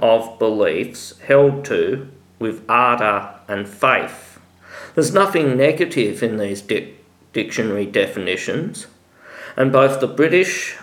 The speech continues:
Oxford Dictionary and the American Webster Dictionary say the same thing, basically. It's worship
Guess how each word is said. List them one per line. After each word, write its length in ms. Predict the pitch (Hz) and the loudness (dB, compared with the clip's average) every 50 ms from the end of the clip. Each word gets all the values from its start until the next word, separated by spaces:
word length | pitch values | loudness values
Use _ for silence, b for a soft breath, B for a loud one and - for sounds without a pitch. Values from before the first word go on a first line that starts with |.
| - _ - | -8 _ 2
Oxford 420 | 127 127 131 - - - 117 117 | 2 2 2 -2 -6 -8 -8 -2
Dictionary 540 | - 123 117 - - - 127 123 123 131 135 | 0 0 0 0 -2 -2 0 2 2 4 4
and 80 | 123 120 | 2 2
the 60 | 117 | 2
American 580 | 110 117 120 123 127 127 123 120 - 107 101 | 2 2 4 4 4 4 2 0 -2 -2 2
Webster 600 | 107 123 123 120 123 - - - 104 110 107 110 - - - - B B B B B B B B B B | 2 4 2 2 0 -6 -4 -2 0 0 0 -2 -6 -10 -20 -20 B B B B B B B B B B
Dictionary 680 | - 143 139 139 139 - 131 123 113 110 110 110 117 123 | 2 2 2 2 0 -2 -2 0 0 0 0 0 0 0
say 260 | - - 127 117 120 | 0 0 2 2 2
the 320 | 120 120 110 113 113 - - - - _ | 2 2 0 0 -2 -6 -12 -18 -20 _
same 480 | - - - 143 135 131 131 127 120 | -14 -2 0 2 2 2 2 0 0
thing, 240 | 120 139 156 165 160 | 0 0 0 0 0
basically. 680 | 139 - 104 110 107 - - - - - - 101 104 104 | 0 0 0 0 -2 -2 -4 -8 -10 -8 -4 -2 -2 -2
It's 180 | 101 - - | -2 -4 -4
worship 580 | - 117 127 139 147 147 - 143 131 - - - | 0 2 4 4 2 4 2 2 2 2 -2 -10